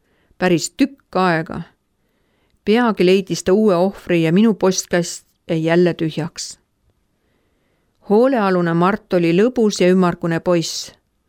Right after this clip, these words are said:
Tahtis mind alati aidata ning oli läheduses, kui ma abi vajasin. Ühel päeval leidsin kitli taskust kinnise ümbriku.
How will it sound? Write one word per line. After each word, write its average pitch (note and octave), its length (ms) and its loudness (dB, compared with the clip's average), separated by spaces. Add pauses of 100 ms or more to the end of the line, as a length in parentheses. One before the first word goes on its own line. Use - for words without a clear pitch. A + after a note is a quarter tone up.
(420)
Tahtis G#3+ 460 -2
mind F#3 140 2
alati A3 480 0
aidata G3 640 -2 (140)
ning F#3 180 -2
oli F#3+ 240 2
läheduses, F#3 680 -2
kui F3 120 -6
ma E3+ 100 0
abi E3+ 240 -2
vajasin. E3 560 -4 (1160)
Ühel C#4 280 2
päeval G#3 420 0
leidsin G3 420 2
kitli F#3 400 -2
taskust F3 640 -4
kinnise F#3 480 0
ümbriku. E3+ 520 -6